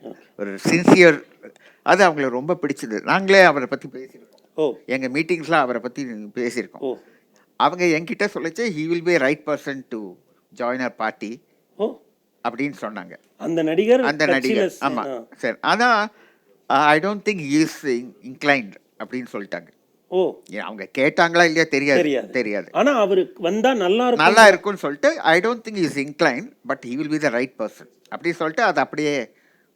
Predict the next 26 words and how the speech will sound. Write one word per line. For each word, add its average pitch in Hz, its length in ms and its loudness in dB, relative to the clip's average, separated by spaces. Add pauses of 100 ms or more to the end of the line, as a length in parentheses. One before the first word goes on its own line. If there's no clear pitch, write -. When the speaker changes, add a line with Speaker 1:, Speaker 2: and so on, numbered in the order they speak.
(240)
Speaker 2:
நிறுத்திட்டாங்க. 139 680 -6
Speaker 1:
ஒருவேளை 233 340 4
அவர் 196 160 2
வந்திருந்தா, 247 720 -2 (180)
அந்த 151 160 -2
மாதிரி 185 180 2
எதுவும் 156 300 -2
சொன்னாங்களா 113 240 -10
சார்? - 200 -20 (200)
வந்திருந்தா 147 360 -4
அவங்க- 156 300 -2
Speaker 2:
வந்திருந்தா 190 180 4
நிச்சயம் 175 400 0
அவரை 117 200 -2 (360)
இதாயிருக்கும். 107 500 -6 (280)
Speaker 1:
ஆ. 120 140 -12 (140)
Speaker 2:
இந்த 101 180 -12
கேஸ் 196 460 2
விஷயம், 127 600 -10
லாஸ்ட் 151 460 2
மீட்டிங், 151 400 -8 (200)
அதுக்கு 160 380 -2
முன்னோட 175 720 -2
இந்த 120 160 -6
டிஸ்கஷன் 131 500 -4
வந்தது. 92 360 -16